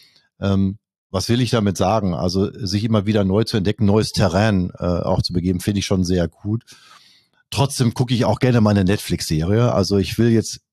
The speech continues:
ich hasse auch die Menschen, die sagen, „Ich gucke kein Fernsehen und keine Serie.“ Nee, das machen wir auch schon. Aber als Business, im Business-Kontext geht es mir jetzt sehr darum, ähm, auch das, was wir, wir haben einen super Sockel gebaut,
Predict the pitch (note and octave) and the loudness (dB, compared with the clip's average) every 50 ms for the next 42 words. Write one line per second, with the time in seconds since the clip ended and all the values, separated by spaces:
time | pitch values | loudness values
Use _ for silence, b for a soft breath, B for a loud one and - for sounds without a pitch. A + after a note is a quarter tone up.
0 | _ _ - - - A#2+ C#3 - C3+ F#2+ G#2+ G2+ G2 A2 G2 G2+ A#2 A#2+ - A2 | _ _ -6 -2 0 0 0 0 0 0 0 -2 0 0 2 2 2 2 0 0
1 | F2+ G2 G2 G2+ G2+ G#2+ - - B2+ G#2 - - - - - _ _ - C#3 C#3 | 0 2 2 2 0 0 -2 -2 -2 -2 -2 -6 -14 -20 -20 _ _ -4 -4 -2
2 | - D3 - G2+ G#2 G#2+ G2+ - G2+ F#2+ G2+ A2 G#2 G#2 G2 - G2+ F#2+ - - | -4 -6 -4 -2 -2 -2 -2 -2 -2 0 0 0 0 0 -2 -2 -4 -6 -4 -2
3 | G2+ G2+ G#2 F2 E2 F2 G2 G#2 G2 F#2 F2+ G2 G#2 B B B B B B B | 0 0 0 0 0 0 0 2 2 2 0 0 -2 B B B B B B B
4 | _ F#2 G#2 A2+ G#2+ - - A2+ G2 G#2 F#2+ D#2+ D2+ D#2+ G2+ B2 - - C3 C3 | _ 0 0 2 0 2 0 0 0 2 0 0 0 0 -2 -2 0 0 2 2
5 | C#3+ D3+ D3+ B B B B B B B B _ _ - A2 A2 A#2 A#2 A2 A#2 | 2 2 0 B B B B B B B B _ _ -2 0 2 2 2 2 2
6 | A2+ - - - C3 - - E3+ D#3 - - - G#2 A2 G2 A#2+ - - D3+ C#3 | 0 0 0 0 0 2 2 0 0 0 -2 -4 -2 -2 0 -2 0 0 -2 -2
7 | - - C#3+ B2+ - C#3+ C3 - - - - - - - G#2+ F#2 F2+ - G#2+ A2+ | 0 -2 -2 0 0 0 -2 -2 -4 -8 -10 -10 -8 -6 -4 -4 -2 0 0 0
8 | C3+ C3+ - - B2 A#2+ A2+ A2+ G2+ G#2 G#2+ A2 A2 A2 b b b b b b | 0 0 0 0 2 2 2 2 2 2 2 2 0 -2 b b b b b b
9 | b b b _ - F#2+ G2 F#2+ F#2+ F#2+ F#2+ F#2+ F#2+ F#2+ F#2+ F#2 F2+ - _ _ | b b b _ -2 0 0 2 2 2 2 2 2 0 0 -2 -4 -8 _ _
10 | _ _ _ _ _ - G#2 A2+ A2+ G2 - - - _ _ _ _ - - G#2+ | _ _ _ _ _ -2 0 0 0 -2 -4 -8 -12 _ _ _ _ -4 -2 -2
11 | G#2 - - A#2+ A#2 - - B2 A2+ A2 F#2+ G2+ G2+ G2+ G#2+ A2 F#2+ F2+ - A#2 | -2 0 0 0 0 0 0 0 2 2 2 2 2 2 0 0 -2 -2 -2 -2
12 | D3 D3+ - E3 D#3 D3+ C3+ A2 - A#2+ A#2 - D#3 D3 C3 C3+ A2+ A#2 B2+ D3 | -2 0 2 2 4 4 2 2 0 0 0 2 0 0 0 0 -2 -2 -2 0
13 | F3 G3+ - - - | 0 -2 -2 -6 -12